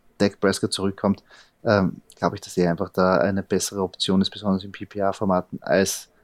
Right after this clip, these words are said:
Pat Freiermuth, der natürlich diesen Touchdown braucht, weil Big Ben ihn nicht wirklich unterm Spiel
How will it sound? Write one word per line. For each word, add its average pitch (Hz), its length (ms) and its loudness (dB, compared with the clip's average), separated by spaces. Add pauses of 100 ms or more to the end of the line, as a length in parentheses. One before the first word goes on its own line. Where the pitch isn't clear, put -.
(140)
Pat 101 160 0
Freiermuth, 104 560 4
der 98 140 4
natürlich 101 320 -2
diesen 95 220 -8
Touchdown 92 400 0
braucht, - 380 -4
weil 101 80 -14
Big - 240 -10
Ben 92 220 2
ihn 95 100 0
nicht - 220 -8
wirklich - 360 -8
unterm 101 280 -8
Spiel - 320 -4